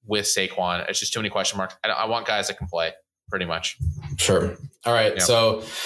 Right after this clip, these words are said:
Speaker 2: Steph, um, with the losing effort, let's talk about Sam's team. Now, Sam's team, um, pretty much piggybacked off of three specific players.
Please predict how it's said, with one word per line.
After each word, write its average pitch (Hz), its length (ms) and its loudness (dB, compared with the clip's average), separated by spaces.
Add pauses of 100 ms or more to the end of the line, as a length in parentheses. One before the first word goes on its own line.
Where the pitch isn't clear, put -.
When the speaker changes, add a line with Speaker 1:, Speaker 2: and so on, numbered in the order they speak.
(540)
Speaker 2:
Steph, - 800 2
um, 117 560 4 (960)
with 120 140 2
the 117 60 6
losing 110 380 6
effort, 104 420 4
let's 110 160 6
talk 127 120 4
about 113 180 4
Sam's 107 400 6
team. 104 560 4
Now, 107 220 4
Sam's 139 580 4
team, 123 460 4 (300)
um, 110 420 -2 (260)
pretty 185 300 2
much 113 420 4 (800)
piggybacked 110 640 6
off 101 180 4
of 87 140 0
three 107 520 4
specific 98 600 2
players. 90 640 2